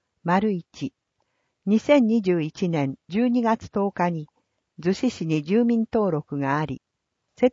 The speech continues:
帯全員の令和三年度分の住民税均等割が非課税の世帯。丸二、新型コロナウイルス感染症の影響を受けて、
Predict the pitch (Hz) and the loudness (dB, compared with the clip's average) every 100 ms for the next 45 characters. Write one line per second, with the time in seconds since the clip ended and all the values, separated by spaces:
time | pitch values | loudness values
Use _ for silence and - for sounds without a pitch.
0 | 214 185 160 156 185 190 185 175 165 160 | 4 4 4 0 2 0 0 -2 -2 -4
1 | - _ _ - 254 247 160 - 180 202 | -8 _ _ 4 6 6 4 0 0 0
2 | 202 202 190 180 175 180 175 165 - - | 0 0 0 0 0 -2 -2 -4 -6 -2
3 | 220 247 240 208 160 143 - 185 190 - | 0 2 2 0 0 0 0 -4 -4 -2
4 | 175 170 160 160 151 143 - _ _ - | 0 0 -2 -4 -2 -4 -4 _ _ -6
5 | - 262 226 175 151 135 - 147 123 110 | 0 0 2 0 0 -4 -6 -6 -6 -8
6 | - _ _ _ _ _ _ _ _ _ | -10 _ _ _ _ _ _ _ _ _
7 | _ _ _ _ _ _ - 175 202 208 | _ _ _ _ _ _ 2 2 4 2
8 | 180 156 _ _ _ _ _ _ - 254 | -2 -6 _ _ _ _ _ _ 0 2
9 | 247 233 220 - 208 220 220 208 202 156 | 2 2 2 2 0 2 2 2 0 -4
10 | - - 185 208 196 196 - 185 180 170 | -8 -2 -2 0 0 -2 -2 -2 0 2
11 | 170 202 - 190 175 170 - 147 - 131 | 2 0 -2 0 0 0 -2 -6 -4 -6